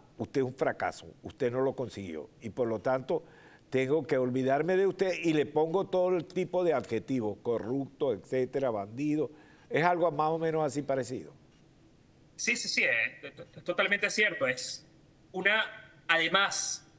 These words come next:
Speaker 2: eh, eso in-, inmediatamente en Venezuela, el que no logra el objetivo enseguida es acusado de ladrón.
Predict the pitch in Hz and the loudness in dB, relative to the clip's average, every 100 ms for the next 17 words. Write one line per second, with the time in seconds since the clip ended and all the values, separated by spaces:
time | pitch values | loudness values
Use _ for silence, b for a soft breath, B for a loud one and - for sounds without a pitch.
0 | - - _ _ - 156 170 156 - 202 | -20 -20 _ _ 0 2 2 2 2 0
1 | 202 190 180 175 180 190 214 202 165 156 | -2 -2 0 2 2 2 2 2 2 0
2 | 160 156 - 208 170 120 - 160 151 180 | 2 0 0 0 0 -2 -4 -2 0 2
3 | 196 226 233 247 247 190 196 233 226 180 | 2 2 2 0 0 -2 0 -2 0 0
4 | 180 196 - 131 175 190 156 127 151 120 | -2 -4 -6 -2 2 2 0 0 -2 -4